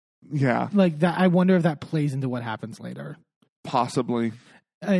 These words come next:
Speaker 2: it, at least, like, in the back of her mind. Maybe
Speaker 1: Like,
Speaker 2: not,
Speaker 1: this
Speaker 2: like, at the
Speaker 1: could have been a
Speaker 2: forefront.
Speaker 1: good memory that I had. The
Speaker 2: One of my
Speaker 1: last
Speaker 2: last
Speaker 1: good
Speaker 2: memories.
Speaker 1: memories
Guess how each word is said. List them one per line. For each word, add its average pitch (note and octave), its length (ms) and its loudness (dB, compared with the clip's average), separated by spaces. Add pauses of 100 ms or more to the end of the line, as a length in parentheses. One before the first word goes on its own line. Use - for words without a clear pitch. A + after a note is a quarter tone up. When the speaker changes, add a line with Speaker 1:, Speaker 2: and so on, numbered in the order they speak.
Speaker 2:
it, F3+ 180 -2
at G#3 140 4
least, G#3+ 180 4
like, G#3 160 2
in F#3+ 140 2
the E3+ 100 2
back C3+ 300 -4
of B2 60 -8
her A#2+ 100 -8
mind. A#2 240 -10
Maybe C3 100 -6
Speaker 1:
Like, D#3 140 4
Speaker 2:
not, D3+ 80 -2
Speaker 1:
this F3 160 4
Speaker 2:
like, - 20 -4
at A#3 40 -6
the - 40 -8
Speaker 1:
could G#3 120 4
have E3 120 0
been D3+ 140 2
a D3 40 2
Speaker 2:
forefront. C#3 160 -6
Speaker 1:
good D3 220 2
memory C3+ 460 0
that B2 160 2
I B2 140 2
had. A#2 720 -2 (500)
The - 80 0
Speaker 2:
One G#3+ 140 6
of A#3 60 6
my - 100 6
Speaker 1:
last G3 100 4
Speaker 2:
last F#3+ 180 4
Speaker 1:
good D#3 140 4
Speaker 2:
memories. C3+ 440 2
Speaker 1:
memories - 240 -4